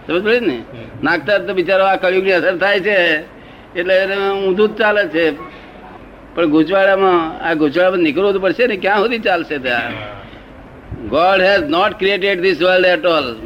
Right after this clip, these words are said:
Speaker 1: શું? અને લોકો કહે છે ભગવાને બનાવ્યું. કોઈ કહે, સાયન્ટિસ્ટો છે તો મને ભેગા થાય છે, તે મને કહે, "તમે શું કહો છો?" કે છે, "આમાં તમારો અભિપ્રાય શું છે God is created-માં?" મેં કહ્યું, "God is created is correct by Christian's viewpoint,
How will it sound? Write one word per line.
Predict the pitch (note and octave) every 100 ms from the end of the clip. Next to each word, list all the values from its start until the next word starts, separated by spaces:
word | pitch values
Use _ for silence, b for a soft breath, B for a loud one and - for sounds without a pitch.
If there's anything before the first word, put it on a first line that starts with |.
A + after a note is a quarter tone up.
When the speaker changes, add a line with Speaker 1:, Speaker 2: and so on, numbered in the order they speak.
| G#2+ - - - - - - - - F3
Speaker 1:
શું? | G3+ F#3 E3+ D#3+ D#3 - - - - - - -
અને | E3 F3
લોકો | F#3 F3+ F#3+
કહે | F3 E3+
છે | F3
ભગવાને | F3 F#3 F#3+ F3
બનાવ્યું. | E3 D#3+ D#3+ D#3+ D3
કોઈ | D3+ C#3
કહે, | C#3+ C#3+ - - B B - - - -
સાયન્ટિસ્ટો | - C#3+ D3+ F#3+ E3 G3+ E3+
છે | F3+
તો |
મને | F3+ F#3
ભેગા | F3+ F#3+ G3
થાય | E3+ D#3+
છે, | C#3 D3 C3 - - - - - - - -
તે |
મને | D3+ E3+ F3+
કહે, | F3
"તમે | D3+ D#3 F3+ D#3+ -
શું | G#3
કહો | G3 F#3
છો?" | F3 F3+
કે | F3+
છે, | E3
"આમાં | E3+ E3 D#3+
તમારો | E3 E3
અભિપ્રાય | D#3 D#3 F3+ F3+ E3+
શું | F#3
છે | E3 D#3+
God | D3+
is | D#3 C#3+
created-માં?" | C#3+ B2+ B2+ A2 G2+ - - - B B - -
મેં | D3
કહ્યું, | F3+ C3
"God | D3+ F3
is | D#3 D3+
created | E3+ E3+
is | F#3
correct | D3+ E3 F3+ D#3 E3
by | F3 E3+
Christian's | D#3 - E3+ C#3+
viewpoint, | E3 F3+ F3+ E3 C#3+